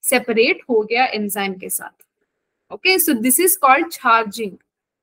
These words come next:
ये है बेटा चार्जिंग। तो यहाँ पे कौन dissociate हो गए? यहाँ पे देखो एएमपी बाहर निकला, जैसे टीआरएनए अंदर गया, और जब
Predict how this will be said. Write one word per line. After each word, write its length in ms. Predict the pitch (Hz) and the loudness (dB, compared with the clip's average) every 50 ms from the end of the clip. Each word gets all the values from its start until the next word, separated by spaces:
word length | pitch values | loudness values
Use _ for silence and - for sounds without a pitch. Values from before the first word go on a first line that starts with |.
| - | -12
ये 200 | 226 220 269 285 | -4 0 0 2
है 140 | 311 311 285 | 2 2 0
बेटा 260 | 226 226 214 277 339 | -2 -2 -2 -4 -4
चार्जिंग। 640 | 370 - - 285 226 208 202 190 - 196 185 190 - | -6 -4 -2 0 0 0 0 -2 -8 -10 -12 -10 -6
तो 100 | - 311 | -4 -2
यहाँ 260 | 302 302 302 285 285 | 0 2 2 2 2
पे 120 | 285 339 | 0 -2
कौन 340 | - - 294 294 320 359 349 | -4 0 0 2 2 2 2
dissociate 600 | 311 302 - 294 277 277 - 285 277 285 269 262 | 0 0 -2 -2 -4 -6 -4 -2 -2 -2 -2 -2
हो 160 | 269 254 247 | -2 -2 -2
गए? 240 | 240 247 262 320 381 - _ _ _ _ _ - | 0 -2 -2 -4 -4 -8 _ _ _ _ _ 0
यहाँ 180 | 262 277 269 | 2 2 2
पे 100 | 262 277 | 2 0
देखो 240 | 247 262 262 302 349 | -4 -4 -4 -2 -2
एएमपी 680 | 330 262 240 240 247 262 269 269 269 269 - 190 - 294 | -2 0 0 0 -2 -2 -2 -2 -4 -8 -8 -8 -10 -4
बाहर 340 | 233 247 233 226 220 233 226 | -2 0 0 0 0 -2 -6
निकला, 340 | 233 220 226 247 247 262 | -6 -8 -6 -4 -2 -2
जैसे 380 | 320 320 - 254 226 - - 254 | -2 -2 -4 -4 -4 -2 -2 -4
टीआरएनए 680 | 247 - _ _ _ 247 247 240 240 226 233 233 240 247 | -6 -8 _ _ _ -4 -2 0 0 0 -2 -2 -2 -4
अंदर 340 | 240 226 226 214 226 233 | -4 -4 -6 -6 -6 -6
गया, 320 | 226 220 226 247 285 359 381 _ _ _ _ - | -4 -4 -2 -2 -2 -4 -6 _ _ _ _ -4
और 260 | - - 339 466 - - _ _ _ _ - | 0 0 0 0 0 -4 _ _ _ _ -10
जब 180 | 233 - 320 | -4 -2 -2